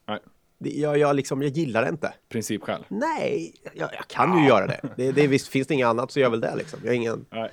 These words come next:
Speaker 2: jag är ingen kommunist. Ta det lugnt.
Speaker 1: <laughs> Ah, okej, okej.
Speaker 2: <laughs> Nej, men det är så. Jag, jag gillar, ju,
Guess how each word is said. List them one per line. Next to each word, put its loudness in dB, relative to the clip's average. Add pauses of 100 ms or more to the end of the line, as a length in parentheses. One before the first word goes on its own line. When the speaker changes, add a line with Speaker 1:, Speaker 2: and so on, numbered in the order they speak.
(120)
Speaker 2:
jag -2
är 6
ingen 2
kommunist. -4 (320)
Ta 8
det 8
lugnt. 4 (180)
Speaker 1:
<laughs> -20
Ah, 8
okej, 0
okej. -2
Speaker 2:
<laughs> -6
Nej, 8
men -2
det 8
är 6
så. 2
Jag, 0
jag 4
gillar, 0
ju, -6